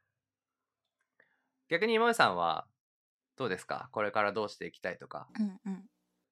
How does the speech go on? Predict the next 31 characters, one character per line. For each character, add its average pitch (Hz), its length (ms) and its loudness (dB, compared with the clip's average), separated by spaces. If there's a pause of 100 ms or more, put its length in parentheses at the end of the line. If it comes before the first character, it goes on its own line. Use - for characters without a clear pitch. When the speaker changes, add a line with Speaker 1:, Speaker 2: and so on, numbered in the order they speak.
(2000)
Speaker 2:
そ 220 160 -4
う 214 40 -16
で - 120 -18
す - 200 -16
ね。 196 420 -16 (1120)
私 - 280 -4
は 359 80 6
ま 403 120 -2
だ 285 100 4
そ - 120 -4
こ - 140 -4
ま 320 120 4
で 330 140 0
何 330 240 0
か 202 240 4 (760)
こ 240 140 2
れ 285 80 6
っ 294 40 2
て - 220 -2
い - 40 2
う - 40 -8
指 175 160 -8 (180)
標 254 200 4
が 240 80 -4
立 - 140 -4
っ - 20 -2 (180)
て 190 100 2
い 180 40 -2
な - 140 -4
く - 140 -4
っ - 20 -20